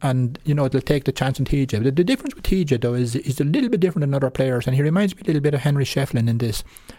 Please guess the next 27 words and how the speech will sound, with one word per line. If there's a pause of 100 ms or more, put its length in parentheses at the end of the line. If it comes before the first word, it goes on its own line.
(220)
T
J
might
be,
might
start
out
at
eleven
or
he
might
start
out
at
twelve, (460)
but
he
probes
weaknesses
in
the
opposition
team, (480)
um, (280)
and
he,